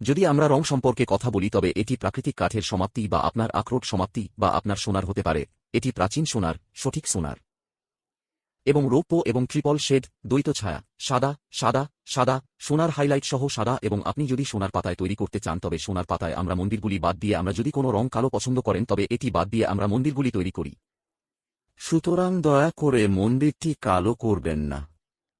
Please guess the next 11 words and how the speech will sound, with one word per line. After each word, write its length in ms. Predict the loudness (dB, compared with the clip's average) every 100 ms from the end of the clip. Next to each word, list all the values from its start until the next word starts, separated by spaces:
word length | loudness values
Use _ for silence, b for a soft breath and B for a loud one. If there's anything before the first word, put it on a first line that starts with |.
| _ _ _ 0
আমরা 260 | 2 2 0 2
আমাদের 340 | 0 2 2
মন্দিরটিকে 600 | 2 2 0 -2 -4 -2 -2
কালো 280 | 0 0
করে 240 | -2 -4 -4
না। 140 | -6 -10 _ _ _ _ _ _ _ -8
সুতরাং 440 | -4 0 2 2 2
রং 160 | 4 2 2
বিকল্প, 420 | 2 2 2 0 -2 -2 _ _ 0
নকশা 420 | 0 0 -4 -2
বিকল্প, 440 | -2 0 0 0